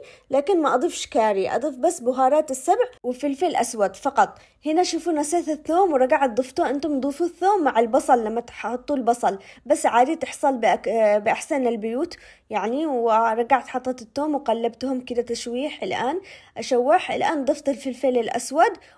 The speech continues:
وكمان الملح. تضيفوا الملح حسب أنتم رغبتكم. هدى اكتبي لنا كم ملح تضيفوا. أنا ما أقدرش، في بعضهم يحبوا الأكل مالح، في بعضهم يحبوا الأكل يعني،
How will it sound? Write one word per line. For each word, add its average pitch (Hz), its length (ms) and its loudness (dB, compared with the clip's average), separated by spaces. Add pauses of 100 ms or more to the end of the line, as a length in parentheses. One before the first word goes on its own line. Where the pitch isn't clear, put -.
وكمان 294 420 2
الملح. 226 520 -2 (100)
تضيفوا 285 360 -2
الملح 359 360 0
حسب 427 180 -8
أنتم 294 440 -2 (360)
رغبتكم. 262 600 2
هدى 339 140 4
اكتبي 330 320 0
لنا 311 220 -2
كم 330 180 -2
ملح 285 300 -4
تضيفوا. 277 540 -4 (280)
أنا 330 160 2
ما 311 80 4
أقدرش، 302 320 -6
في 320 120 -6
بعضهم 277 380 0
يحبوا 269 280 -6
الأكل 285 340 -2
مالح، 247 460 2
في 269 160 -8
بعضهم 247 380 2
يحبوا 254 340 -4
الأكل 254 400 -4
يعني، 233 440 0